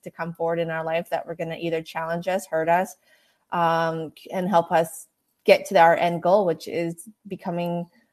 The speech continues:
light bodies in the physical body and understanding and seeing beyond what we know, what we hear, what we feel, and seeing the whole entirety of it, the truth of it, the whole truth of it. And some of those situations are really, really horrible. No offe-,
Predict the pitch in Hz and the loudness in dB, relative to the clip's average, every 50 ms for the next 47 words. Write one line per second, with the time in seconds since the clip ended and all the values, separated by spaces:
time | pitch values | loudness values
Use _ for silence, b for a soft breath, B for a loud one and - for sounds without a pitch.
0 | _ _ - 165 165 180 190 - - 165 160 170 185 185 180 180 180 - 180 180 | _ _ 0 2 2 2 2 4 4 6 6 6 6 6 4 4 2 0 -4 -2
1 | 175 170 - 185 180 185 214 214 220 202 170 160 147 147 147 151 156 165 165 160 | -2 -2 -2 -2 -2 -2 -2 -2 -2 -4 -2 -2 -2 -2 -2 -4 -6 -8 -8 -8
2 | 160 156 160 - - 160 160 160 170 170 165 160 160 - 170 165 165 165 156 156 | -10 -12 -10 -8 -6 -4 -4 -4 -4 -6 -8 -8 -8 -8 -8 -8 -6 -6 -6 -6
3 | 160 160 160 160 156 - 165 - - 160 160 160 165 165 170 180 185 185 156 - | -6 -6 -6 -8 -6 -6 -6 -6 -4 -6 -6 -4 -2 -2 -2 -2 -2 -2 -4 -4
4 | 160 160 160 - 160 165 170 180 170 165 - 160 160 160 165 180 _ _ _ _ | -6 -8 -8 -6 -4 -4 -2 -2 -2 -4 -4 -6 -6 -8 -10 -12 _ _ _ _
5 | - - 185 175 180 190 208 214 - - 165 160 160 156 156 160 156 - - - | -8 -4 0 2 2 2 2 0 -2 -4 -6 -6 -6 -8 -10 -12 -14 -12 -10 -8
6 | 175 170 160 160 - - 170 175 185 175 - - 180 175 175 - - 175 175 185 | -6 -6 -6 -4 0 2 2 2 2 2 0 -2 -4 -6 -6 -2 0 2 2 2
7 | 180 165 156 151 151 151 151 147 127 - 156 - - - 180 196 190 - - - | 2 0 -2 -4 -4 -2 -4 -4 -4 -6 -8 -10 -6 -6 -6 -6 -6 -10 -16 -16
8 | - - 160 - 175 185 185 - - 151 151 - 147 151 151 156 - _ _ - | -18 -18 -12 -8 -8 -8 -8 -8 -12 -16 -16 -16 -14 -12 -10 -10 -12 _ _ -14
9 | 160 160 165 160 _ _ _ _ _ _ _ _ _ - - _ b b b b | -12 -12 -12 -12 _ _ _ _ _ _ _ _ _ -14 -14 _ b b b b
10 | b b b - 190 208 233 247 220 220 220 202 - 202 190 202 196 - 247 233 | b b b 4 4 6 6 6 4 4 2 -2 2 2 2 2 2 2 0 0
11 | - 185 170 175 180 190 196 196 196 190 196 190 196 196 208 196 220 269 262 175 | 0 -2 -2 0 2 2 4 2 2 2 2 0 2 4 6 6 6 6 6 4
12 | 147 147 - - _ _ - - 170 175 190 - - 226 | 2 0 -2 -12 _ _ -6 -2 -2 0 2 4 4 4